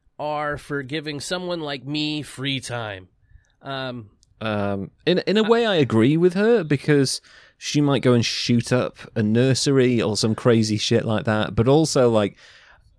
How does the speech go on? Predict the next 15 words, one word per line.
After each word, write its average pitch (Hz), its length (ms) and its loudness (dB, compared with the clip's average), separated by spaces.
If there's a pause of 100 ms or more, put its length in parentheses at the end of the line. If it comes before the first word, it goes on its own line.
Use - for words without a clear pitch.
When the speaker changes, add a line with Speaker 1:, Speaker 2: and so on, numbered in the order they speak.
(220)
Speaker 2:
um, 151 380 -2 (1080)
I, 156 280 -2
I - 40 -2
have 196 160 -2
to, - 100 -2
the, 131 200 0
the 143 240 -4
first 214 280 2
part 147 180 4
of 120 40 0
that 127 140 0
statement, 98 340 0 (400)
who 233 160 6
wakes 240 320 2
up 147 160 0